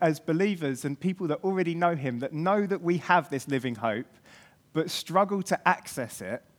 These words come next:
and struggle to know how can we fully put our hope in Christ, he gives us some stages to go through to put our hope in him.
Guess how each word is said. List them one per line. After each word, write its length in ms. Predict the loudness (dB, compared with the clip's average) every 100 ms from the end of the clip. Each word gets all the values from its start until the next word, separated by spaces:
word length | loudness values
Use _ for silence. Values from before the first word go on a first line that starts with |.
| _ _ _ _ -4
and 120 | -4
struggle 360 | 2 2 2 -2
to 120 | 0
know 120 | 0
how 260 | 4 2 2
can 220 | 0 -2
we 140 | -2
fully 340 | -4 -2 0 0
put 200 | 0 0
our 200 | 2 2
hope 240 | 0 0
in 160 | -2 -2
Christ, 580 | 0 0 -2 -10 -18 -20 -20 _
he 140 | -2
gives 340 | 0 -4 -4 -4
us 240 | -4 -6
some 160 | -10 -10
stages 680 | -2 2 2 -2 -6 -8 -8
to 100 | -2
go 240 | 0 0
through 400 | -4 -12 -12 -12 _ _ _ _ _ _ _ _ _ _ _
to 120 | -10
put 220 | -8 0 2
our 180 | 2
hope 320 | 0 -4 -6 -8
in 140 | -6 -6
him. 340 | -4 -6